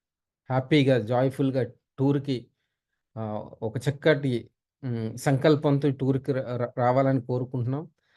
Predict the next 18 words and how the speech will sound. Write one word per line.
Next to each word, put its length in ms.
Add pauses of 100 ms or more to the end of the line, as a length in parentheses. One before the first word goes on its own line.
(220)
So, 180
ఎంతో 460
వండర్‌ఫుల్‌గా 760
ఇంతవరకు 560
ప్రతి 320 (120)
టూర్‌ని, 420 (760)
ఆ, 80 (1120)
చాలా 300
చక్కగా 420 (500)
వంశీ 300
సారు 360 (420)
and 280 (800)
సుకన్య 460
మేడము, 480 (760)
మ్, 460 (1160)
మన 220
సోని, 460 (640)
సుబ్బలక్ష్మి 680